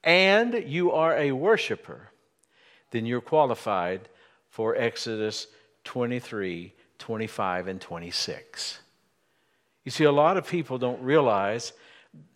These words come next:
uh, and maybe you've seen it as we've already begun because we've covered several passages, but this isn't something that just happens without our cooperation. Divine healing isn't something that's just a hit or miss thing,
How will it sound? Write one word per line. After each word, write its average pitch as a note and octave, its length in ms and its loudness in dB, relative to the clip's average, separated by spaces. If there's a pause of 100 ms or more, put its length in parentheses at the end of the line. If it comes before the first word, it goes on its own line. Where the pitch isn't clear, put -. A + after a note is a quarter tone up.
(180)
uh, B2 400 2
and B2+ 240 -2
maybe C3 240 0
you've C3+ 240 -2
seen D#3+ 260 -2
it B2 100 -2
as A#2+ 200 0
we've A#2+ 240 -4
already A#2 300 0
begun A#2 440 -2
because G#2+ 260 -6
we've G#2 160 -8
covered A2 300 -6
several G#2+ 320 -4
passages, G2 680 -10 (560)
but A#2+ 680 2 (100)
this E3 320 0
isn't G3 420 0
something B2+ 460 -4
that A#2 160 -4
just A#2+ 220 -4
happens B2 440 -6
without G#2 320 -2
our F#2+ 140 -4
cooperation. F2+ 920 -8
Divine F3 360 -4
healing B2+ 380 -4
isn't F#2 280 -8
something G2 400 -10
that's F2 180 -14
just - 200 -16
a F2+ 40 -12
hit F#2+ 280 -4
or E2+ 80 -4
miss F2+ 280 -8
thing, G2+ 320 -10